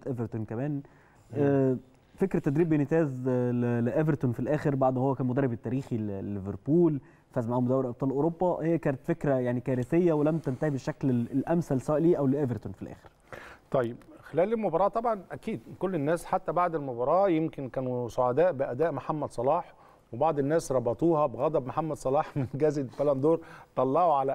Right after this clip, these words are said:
Speaker 2: إيفرتون ب-، بأداء وهدفين أكتر من رائع-، من رائعين. وكمان على مستوى يعني ال-، يورجن كلوب دخل أوضة اللبس زي ما بقول لك، لقى صلاح يعني مش مبسوط قوي،
Speaker 1: أكيد.
Speaker 2: فقال له: "لا، أنا كان نفسي، أنا كان نفسي طبعا إن، آه،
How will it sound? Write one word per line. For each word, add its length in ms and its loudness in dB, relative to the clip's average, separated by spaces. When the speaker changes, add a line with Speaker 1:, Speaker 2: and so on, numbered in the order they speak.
Speaker 2:
إيفرتون 460 -2
ب-، 240 -2
بأداء 460 0
وهدفين 520 -2
أكتر 260 -4
من 160 -8
رائع-، 340 -2
من 80 -10
رائعين. 460 -2
وكمان 360 0
على 220 2
مستوى 480 0
يعني 540 0
ال-، 760 0
يورجن 300 2
كلوب 260 0
دخل 260 -2
أوضة 240 -2
اللبس 280 -2
زي 100 2
ما 100 0
بقول 240 0
لك، 160 -4
لقى 340 2
صلاح 460 0
يعني 380 -4
مش 260 -6
مبسوط 300 0
قوي، 260 2
Speaker 1:
أكيد. 220 -6
Speaker 2:
فقال 340 0
له: 80 0
"لا، 160 2
أنا 120 2
كان 220 -2
نفسي، 580 -2
أنا 120 -4
كان 220 -2
نفسي 280 -4
طبعا 440 0
إن، 240 0
آه، 220 0